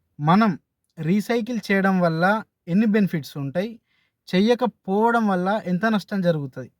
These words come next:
ప్రకృతి పరంగా నష్టం జరుగుతుంది, ఆర్థిక పరంగా కూడా నష్టం జరుగుతుంది. So, అవేంటి అని ఇప్పుడు నేను చెప్తా.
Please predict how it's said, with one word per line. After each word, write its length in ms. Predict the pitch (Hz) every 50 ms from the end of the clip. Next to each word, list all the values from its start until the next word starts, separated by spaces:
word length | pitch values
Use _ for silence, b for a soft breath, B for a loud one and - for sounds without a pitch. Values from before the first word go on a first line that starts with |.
| _ _ _ _ _ _ _
ప్రకృతి 400 | - 143 - - - 180 175 -
పరంగా 280 | - 202 196 196 185 196
నష్టం 320 | 196 190 170 - 202 196
జరుగుతుంది, 640 | 185 196 190 196 196 180 202 202 196 208 226 214 - _ _ _ _ _ _ -
ఆర్థిక 360 | 156 175 175 - 190 175 196
పరంగా 340 | 170 196 185 185 185 180 175
కూడా 320 | 175 185 196 220 247 226 185
నష్టం 340 | 180 175 170 - 190 180 175
జరుగుతుంది. 520 | 165 151 151 147 143 160 170 208 240 240 b b b b b _ - 196
So, 160 | 196 185 175 -
అవేంటి 640 | - - 156 165 185 233 233 226 208 190 233 233 233
అని 260 | 208 202 226 262 269
ఇప్పుడు 260 | 233 185 - 208 202
నేను 120 | 196 180 160
చెప్తా. 300 | 143 - _ - 113